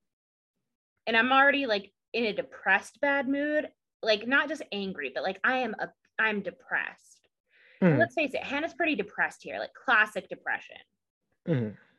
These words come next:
Speaker 1: If I'm depressed and someone says, "We need to talk," I'm like, "You know what? You're just gonna cut me out of your life anyway." Like, if I igno-, if I, if this waits till tomorrow morning,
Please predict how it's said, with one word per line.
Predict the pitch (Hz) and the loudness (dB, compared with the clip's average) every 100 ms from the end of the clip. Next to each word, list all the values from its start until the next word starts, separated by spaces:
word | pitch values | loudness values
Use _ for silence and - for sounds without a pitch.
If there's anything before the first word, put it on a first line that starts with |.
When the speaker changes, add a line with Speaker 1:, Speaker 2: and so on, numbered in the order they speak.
| _ _ _ _ - | _ _ _ _ -2
Speaker 1:
If | 240 | 2
I'm | 320 427 | 4 4
depressed | 311 202 214 226 | 2 0 2 2
and | 240 | 0
someone | 247 247 | -6 -4
says, | 240 202 | -2 -4
"We | 220 | -4
need | 220 196 | -2 -2
to | 190 | -4
talk," | 190 185 196 | -2 -2 -2
I'm | |
like, | 240 214 240 | -4 -4 -2
"You | |
know | 294 | -2
what? | 302 294 | 2 2
You're | 240 | 2
just | 269 285 | 0 -2
gonna | 277 247 | -4 -6
cut | 247 220 | -4 -4
me | 226 | -4
out | 220 | -2
of | |
your | 214 | 0
life | 202 202 202 | 0 0 0
anyway." | 233 247 202 226 | -2 -2 -4 -4
Like, | 220 196 - - | -4 -6 -8 -10
if | 208 | 0
I | 208 | 0
igno-, | 208 214 - | 0 -4 0
if | 254 | 4
I, | 233 | 4
if | 233 233 | 2 0
this | 294 277 | -4 -2
waits | 262 254 | -2 -2
till | 240 | -6
tomorrow | 233 220 208 | -4 0 0
morning, | 202 208 254 277 | 0 -4 -4 -6